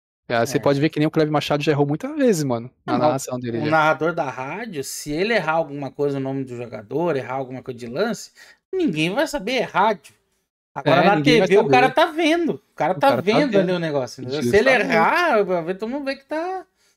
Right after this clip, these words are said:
Speaker 1: Justamente,
Speaker 2: tá,
Speaker 1: pô.
Speaker 2: tá foda.
Speaker 1: Por isso que
Speaker 2: Tá
Speaker 1: dá
Speaker 2: foda.
Speaker 1: tempo do, do, do radialista, e tipo assim, é que nem muitas pessoas falam, ouvir um jogo no rádio é mais da hora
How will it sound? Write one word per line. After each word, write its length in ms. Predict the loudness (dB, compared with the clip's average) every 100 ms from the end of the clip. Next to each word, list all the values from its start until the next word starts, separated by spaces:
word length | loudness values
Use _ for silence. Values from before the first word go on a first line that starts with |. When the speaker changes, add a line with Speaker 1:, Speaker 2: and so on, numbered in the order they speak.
| _
Speaker 1:
Justamente, 880 | -4 -2 0 2 2 2 0 -2 -8
Speaker 2:
tá, 120 | -4
Speaker 1:
pô. 160 | 0 0
Speaker 2:
tá 100 | -2
foda. 320 | -6 -12 -14 _ _ _ _
Speaker 1:
Por 140 | 0
isso 120 | 2 2
que 40 |
Speaker 2:
Tá 100 | 2
Speaker 1:
dá 60 | 4
Speaker 2:
foda. 40 | 2
Speaker 1:
tempo 140 | 2
do, 440 | 0 2 4 2 2
do, 400 | 2 2 2 0
do 120 | -2
radialista, 720 | 0 2 2 2 2 0 -2
e 180 | 0 -2
tipo 200 | -2 -4
assim, 340 | -4 -2 -6 -4
é 480 | -2 0 0 -2 -6
que 140 | -4
nem 160 | -4 -2
muitas 200 | -6 -6
pessoas 240 | -8 -10 -2
falam, 300 | 0 0 -2
ouvir 480 | -4 -4 -2 -4 -2
um 140 | -2 0
jogo 260 | 0 -2
no 140 | -4 -4
rádio 400 | 0 -2 0 -4
é 20 |
mais 260 | 0 0
da 160 | 2 2
hora 400 | 4 4 2 0